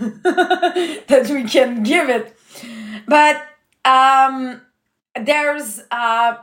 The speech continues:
twenty years ago, there was, uh,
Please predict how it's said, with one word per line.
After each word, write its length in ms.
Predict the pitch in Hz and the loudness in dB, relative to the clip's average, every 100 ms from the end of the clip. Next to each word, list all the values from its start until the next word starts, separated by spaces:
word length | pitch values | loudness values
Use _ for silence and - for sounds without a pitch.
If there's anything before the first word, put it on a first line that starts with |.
| _ _ _ | _ _ _
twenty 400 | - 311 302 311 | -2 -2 -2 -6
years 360 | 302 330 415 349 | -8 -6 -6 -8
ago, 520 | 285 302 311 427 - _ _ _ _ 202 | -2 2 2 0 -10 _ _ _ _ 0
there 280 | 277 269 | 4 4
was, 640 | 262 277 277 233 214 - _ 233 | 4 4 4 -2 -10 -12 _ 0
uh, 400 | 226 226 226 | 2 4 2